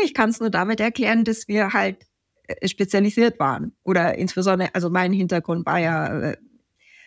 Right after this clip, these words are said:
äh, Softwareergonomie und, und, und Usability und Ingenieurpsychologie, also alles Mensch-Maschine-Interaktion. Das, ja, darauf habe ich mich ja spezialisiert und das war damals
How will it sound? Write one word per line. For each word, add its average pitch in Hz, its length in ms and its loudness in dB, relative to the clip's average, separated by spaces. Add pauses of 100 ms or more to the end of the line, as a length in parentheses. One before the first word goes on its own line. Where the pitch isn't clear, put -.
(240)
äh, 175 220 2
Softwareergonomie 180 1040 2
und, 165 340 2
und, 175 240 2
und 180 220 4
Usability 185 720 4 (540)
und 202 160 4
Ingenieurpsychologie, 175 1000 2
also 175 200 2
alles 180 440 0
Mensch-Maschine-Interaktion. 175 1500 2
Das, - 440 -6 (400)
ja, 143 100 -6
darauf 175 280 0
habe 170 140 -2
ich 175 100 -4
mich 170 160 2
ja 160 240 2
spezialisiert 170 680 -2
und 170 200 -2 (160)
das - 260 -4
war 175 200 0
damals 165 560 -2